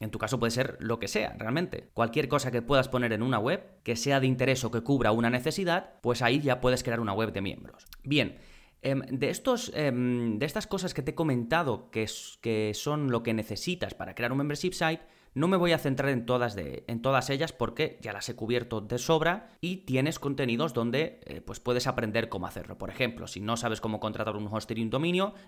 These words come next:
apúntate al curso de WordPress gratuito, ahí lo vemos en la primera clase. Si no sabes cómo elegir un buen theme de WordPress, en el curso de WordPress intermedio, la primera clase está dedicada a ello, o la segunda, no lo recuerdo.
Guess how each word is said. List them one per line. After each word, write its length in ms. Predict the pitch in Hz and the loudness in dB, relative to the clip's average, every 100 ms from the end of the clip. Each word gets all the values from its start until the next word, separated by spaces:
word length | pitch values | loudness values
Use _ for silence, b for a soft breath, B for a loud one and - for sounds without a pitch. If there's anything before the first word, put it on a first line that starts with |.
| - | -8
apúntate 420 | 98 104 98 95 | -6 -2 -2 -2
al 100 | 95 | -2
curso 280 | 110 104 98 | -4 -2 -2
de 40 | |
WordPress 300 | 98 101 107 | 0 -2 -2
gratuito, 480 | 117 120 151 151 165 | -4 -4 -2 0 2
ahí 80 | 107 | 2
lo 100 | 107 | 2
vemos 240 | 117 120 | 0 0
en 60 | 101 | -2
la 140 | 95 | -2
primera 260 | 95 104 104 | 0 0 0
clase. 400 | 82 - 65 B B B | -2 -10 -12 B B B
Si 120 | - 117 | -6 -2
no 100 | 117 | 2
sabes 280 | 123 120 | 2 0
cómo 160 | - 127 | 0 0
elegir 260 | 113 127 127 | 0 2 2
un 160 | 117 | 4
buen 260 | 120 143 127 | 4 4 2
theme 240 | - 117 | 0 2
de 80 | 117 | 2
WordPress, 520 | 143 165 156 175 208 - - | 4 2 2 0 -2 -6 0
en 100 | 120 | 2
el 160 | 113 | 2
curso 300 | 117 139 135 | 4 2 2
de 60 | 107 | 2
WordPress 340 | 104 113 117 | 2 2 0
intermedio, 580 | 135 147 160 139 139 151 | 0 0 0 0 0 0
la 300 | - 127 120 | 0 2 2
primera 340 | 117 110 113 131 | 0 0 2 2
clase 300 | 160 131 135 | 2 0 -2
está 220 | 131 113 | -2 -2
dedicada 480 | 110 107 110 110 101 | 0 -2 0 0 0
a 100 | 92 | -2
ello, 180 | 87 82 | -8 -4
o 100 | 110 | -2
la 100 | 101 | -2
segunda, 400 | 110 104 95 - | -4 -4 -6 -4
no 80 | 107 | -4
lo 80 | |
recuerdo. 460 | 101 98 98 92 - | -4 -4 -8 -10 -16